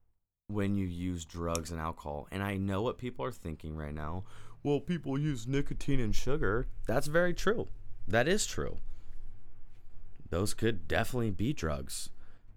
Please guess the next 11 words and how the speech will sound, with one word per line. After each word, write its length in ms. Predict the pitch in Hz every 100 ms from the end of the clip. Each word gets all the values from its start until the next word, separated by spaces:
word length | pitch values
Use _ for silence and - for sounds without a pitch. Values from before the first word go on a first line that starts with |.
| - - -
But 220 | 98 101 -
I'm 260 | 101 131 120
at 140 | 101
least 320 | 95 101 -
aware 320 | 80 76 110
of 120 | 82 71
it. 240 | 78 - - - - -
I 100 | 80
use 200 | 113 78
nicotine. 560 | 76 - - 71 90 98 - - - - - -
I 220 | 95 104